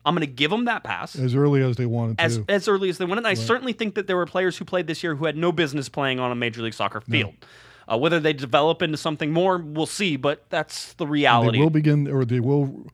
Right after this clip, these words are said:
Speaker 2: remain nameless, although I think we know who some of them are, who many of them are.
Speaker 1: Like Nathan Smith. Oh, wait. <laughs> oh, we weren't
Speaker 2: I
Speaker 1: supposed to.
Speaker 2: thought we were not supposed to name names.
Speaker 1: Maybe Hugo
Speaker 2: But you got, you,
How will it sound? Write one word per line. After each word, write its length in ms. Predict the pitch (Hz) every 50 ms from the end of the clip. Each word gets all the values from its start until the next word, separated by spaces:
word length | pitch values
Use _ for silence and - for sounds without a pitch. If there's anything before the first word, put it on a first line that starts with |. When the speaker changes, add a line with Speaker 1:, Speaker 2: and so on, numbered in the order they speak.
| _ _ _ _ _ _ -
Speaker 2:
remain 400 | 127 120 135 135 135 131 127 127
nameless, 400 | 127 131 135 131 127 123 123 -
although 240 | 131 117 123 120 120
I 40 | 120
think 220 | 113 - 131 117
we 80 | - 123
know 220 | 123 120 120 113
who 100 | 104 120
some 260 | 113 - - 127 117 110
of 60 | 104
them 140 | 110 107 110
are, 140 | 110 104 101 98
who 100 | - 143
many 240 | 131 135 143 135 131 123
of 120 | 120 113
them 160 | 120 117 113
are. 140 | 107 101 101
Speaker 1:
Like 160 | 92 127 117 135
Nathan 260 | 139 143 139 147 127
Smith. 420 | - - 135 131 127 123 120 - - - - - - - - -
Oh, 180 | 151 170 170 165
wait. 220 | 143 175 185 180 554
<laughs> 120 | 659 762
oh, 340 | - 214 214 - 285 233 226
we 120 | 220 202 202
weren't 200 | 202 220 214 -
Speaker 2:
I 0 |
Speaker 1:
supposed 220 | - 233 196 196
to. 40 | - 196
Speaker 2:
thought 160 | 208 233 220
we 80 | 190 190
were 60 | 185
not 200 | 175 175 190 196
supposed 260 | - - 196 202 196 196
to 60 | 180
name 220 | 180 190 208 208
names. 440 | 202 220 240 240 220 226 240 - 180
Speaker 1:
Maybe 180 | 175 165 175 175
Hugo 280 | 143 175 185 170 180 175
Speaker 2:
But 100 | 170 175
you 120 | 202 208
got, 340 | 165 190 190 196 214 - - -
you, 320 | 190 151 143 185 208 160